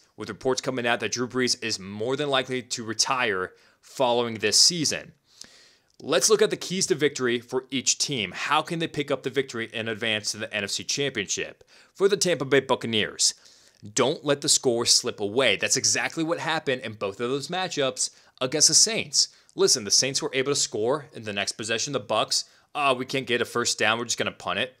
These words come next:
Okay, well, the Saints are just gonna score again. "Uh, the Bucs can't get a first down. We're just gonna punt it." Okay, well, the Saints are just gonna keep on scoring, and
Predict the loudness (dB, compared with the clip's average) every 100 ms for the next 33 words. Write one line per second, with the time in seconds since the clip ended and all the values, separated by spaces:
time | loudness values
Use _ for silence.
0 | -8 -4 -2 -2 -4 -2 -2 -2 -6 -6
1 | -6 -6 -4 -2 -2 0 -2 -4 _ -20
2 | _ _ _ _ -2 2 4 2 2 2
3 | 4 0 -2 -6 -6 -4 -4 0 0 0
4 | -2 -4 0 0 0 -4 -6 -4 -6 -6
5 | -4 -2 -2 -4 -6 -4 -4 -2 -2 0
6 | -2 0 0 -2 -12 -20 _ -2 0 0
7 | -4